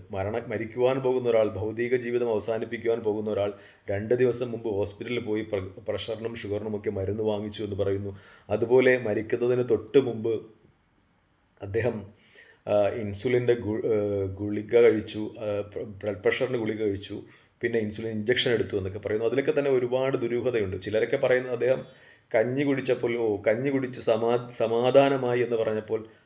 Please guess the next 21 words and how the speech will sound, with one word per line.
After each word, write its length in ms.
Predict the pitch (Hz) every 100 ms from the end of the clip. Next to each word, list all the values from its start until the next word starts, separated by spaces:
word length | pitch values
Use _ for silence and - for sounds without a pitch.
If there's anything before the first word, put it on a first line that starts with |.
| _ _
മക്കൾ 340 | 98 101 - 135
തെറ്റിദ്ധരിച്ചത് 640 | 123 113 113 110 110 110 110
താൻ 140 | 107 107
സമാധിയായി 680 | 107 104 107 117 123 117
എന്ന് 160 | 113 107
പറയുന്നതാണ് 680 | 101 98 107 110 107 101 107
തെറ്റി-, 320 | 107 98 95
തെറ്റിദ്ധരിച്ച് 520 | 98 98 107 107 104 107
അദ്ദേഹത്തെ 420 | 101 104 101 104 - - - _ _
കല്ലറയിൽ 400 | - 107 110 117
കൊണ്ടുവച്ചതാണ് 720 | 117 107 107 107 104 104 101 104
എന്നൊക്കെ 320 | 107 110 123
പറയുന്നു. 300 | 113 110 117
അത് 120 | 117 120
തമാശ 300 | 117 120 139
രൂപേണ 240 | 131 127
പറയുന്നതാണ്. 440 | 120 113 110 101
എന്തായാലും 640 | 107 113 123 127 123 120 120
ഇതിന് 240 | 113 101 117
പിന്നിലുള്ള 300 | 104 101 104
ദുരൂഹത 520 | 98 95 104 104